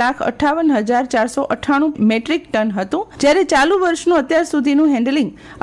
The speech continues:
અઠ્ઠોતેર લાખ છ હજાર બસો વીસ મેટ્રિક ટન નોંધાયું છે. આ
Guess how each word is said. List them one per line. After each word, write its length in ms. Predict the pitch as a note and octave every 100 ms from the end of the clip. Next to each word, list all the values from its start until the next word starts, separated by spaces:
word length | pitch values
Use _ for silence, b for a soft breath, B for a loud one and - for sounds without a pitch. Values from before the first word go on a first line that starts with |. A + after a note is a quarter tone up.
| C4+
અઠ્ઠોતેર 360 | C4+ F#4+ F#4 F#4 D4
લાખ 240 | A#3+ C4
છ 320 | - D#4 D#4 D4
હજાર 220 | B3 C#4+ A#3
બસો 240 | B3 C#4 A#3+
વીસ 220 | D4 - A3+
મેટ્રિક 340 | A3+ D4 C#4+
ટન 240 | - A3+ C4 C#4+
નોંધાયું 440 | D4+ B3+ G#3 F3+ F3+
છે. 100 | F3+ D3+ D#3 B B B
આ 160 | G#3+